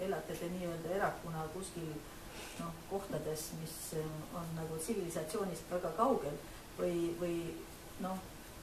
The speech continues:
eelistate eladagi sellistes kohtades kogu oma elu või, või kogute oma nii-öelda materjali, patareid kuskil linnas, seltskonnas ja siis lähete nii-öelda tööle maale?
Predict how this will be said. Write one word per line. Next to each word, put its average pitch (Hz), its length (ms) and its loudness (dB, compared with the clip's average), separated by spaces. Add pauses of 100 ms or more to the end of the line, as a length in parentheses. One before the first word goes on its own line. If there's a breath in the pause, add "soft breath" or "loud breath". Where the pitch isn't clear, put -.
(140)
eelistate 196 580 6
eladagi 151 460 4
sellistes 160 400 -2
kohtades - 480 -2
kogu - 240 0
oma 147 240 0
elu - 240 -2
või, 160 200 2 (160)
või 175 160 0
kogute 185 460 2
oma 160 200 2 (380 loud breath)
nii-öelda 175 340 2
materjali, 160 560 4
patareid 165 880 12
kuskil 175 380 -2 (840)
linnas, 190 540 0 (160)
seltskonnas 160 680 0 (140)
ja 151 100 0
siis - 300 0 (180)
lähete 156 400 -2 (380)
nii-öelda 156 360 0
tööle 170 320 6
maale? 156 360 -2